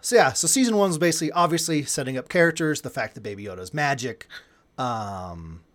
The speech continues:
bringing in the, the, the major characters for season two and how things are going on from there.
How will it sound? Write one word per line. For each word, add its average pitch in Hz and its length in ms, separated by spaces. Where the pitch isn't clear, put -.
bringing 156 320
in 147 160
the, 143 100
the, 147 140
the 156 180
major 170 280
characters 131 420
for - 140
season 104 380
two 98 280
and 104 80
how 110 140
things 107 260
are 101 60
going 98 160
on 85 340
from 87 160
there. - 240